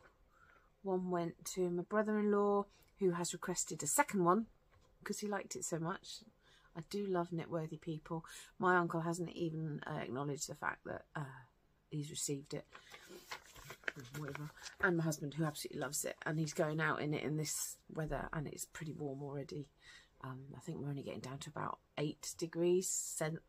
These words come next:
centigrade. Um, so it is not very cold at all, and he's coming back complaining that he's,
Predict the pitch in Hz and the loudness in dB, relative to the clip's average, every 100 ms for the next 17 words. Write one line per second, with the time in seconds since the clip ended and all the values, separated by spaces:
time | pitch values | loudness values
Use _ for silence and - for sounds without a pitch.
0 | - - 185 - - 196 202 208 - - | -8 -2 -2 -2 0 2 4 0 -6 -20
1 | - - _ _ - 165 165 156 - 156 | -20 -20 _ _ -2 0 0 -2 0 2
2 | 160 - 156 175 170 - 151 165 160 160 | 2 2 2 4 2 0 -2 0 0 -2
3 | - 160 147 151 151 156 - 160 170 - | -2 0 2 0 0 -4 -4 -4 -4 -6
4 | - 175 165 151 156 151 - 156 - | -8 -8 -4 -2 -2 -4 -4 -6 -8